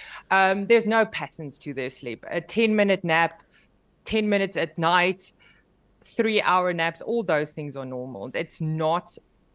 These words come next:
it, it has no pattern. And that's what makes that, like, initial time so difficult for parents, because there is no pattern. And it's already the chaos of parenthood that you're entering, and it's all new for new parents.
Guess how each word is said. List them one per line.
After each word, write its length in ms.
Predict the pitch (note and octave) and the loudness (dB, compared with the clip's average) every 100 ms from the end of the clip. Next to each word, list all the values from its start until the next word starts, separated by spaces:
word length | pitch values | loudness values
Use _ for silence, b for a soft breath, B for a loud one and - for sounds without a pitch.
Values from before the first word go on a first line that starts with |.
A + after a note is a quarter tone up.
| - | -8
it, 180 | F3 - | -8 -4
it 240 | F#3 F#3 | -2 -2
has 360 | D#3+ - D3+ D#3 | -4 0 0 0
no 240 | D#3 C#3 C#3 | -4 -4 -6
pattern. 400 | - C#3 D#3 D3 | -12 -12 -8 -8
And 140 | C#3+ | -2
that's 200 | D#3 G3+ | -2 -2
what 280 | - F3+ - | -6 -8 -6
makes 340 | D#3 D#3+ D#3 - | -4 -2 -4 -4
that, 340 | D#3+ D3+ D#3 - - - _ _ | 2 2 0 -10 -20 -20 _ _
like, 340 | D3 C#3 - - | -6 -4 -6 -2
initial 640 | E3 D3 D#3+ - A3 A3 | 0 2 0 4 4 4
time 500 | G#3+ - G#3+ G#3+ B3+ B3+ B - | 0 0 2 2 -2 -6 B -8
so 280 | - F#3 F3+ | 2 4 4
difficult 520 | D3+ - E3+ C#3 - | 0 -4 -6 -8 -10
for 80 | C3 | -12
parents, 440 | D3 E2 E2 B2+ | -8 -8 -8 -10
because 260 | E3 F3 D#3+ | -4 -2 0
there 120 | F#3+ | 0
is 220 | A3 F3+ | 2 2
no 140 | D#3+ C#3 | 0 -2
pattern. 520 | - - - - D#3 B B B | -6 -12 -10 -12 -12 B B B
And 260 | E3+ E3 D#3+ | -2 0 -4
it's 160 | F3+ E3 | -10 -6
already 500 | G3 E3+ F3 F3+ F3+ | -4 0 0 0 0
the 120 | E3+ | -2
chaos 600 | - - D3+ D#3 C#3 - | -6 -4 -2 -2 -4 -6
of 160 | C#3+ - | -8 -10
parenthood 720 | - F3 D#3 C#3 - C#3 B2 - B B - | -2 2 2 0 -2 -4 -4 -8 B B 0
that 200 | D#3 F3 | 2 4
you're 140 | D#3+ | 2
entering, 600 | F#3 F3+ F3 C#3+ C#3 D3 | 2 0 0 -2 -2 -2
and 100 | D3+ | -2
it's 120 | D3+ - | -2 6
all 360 | B3+ A#3+ A3+ | 8 10 8
new 400 | F3+ E3+ G#3 G3+ | 6 6 6 4
for 180 | F3+ D#3 | 2 -4
new 160 | C#3+ D3 | -6 -8
parents. 560 | - C#3+ C3 C#3 D#3 | -4 0 2 0 -2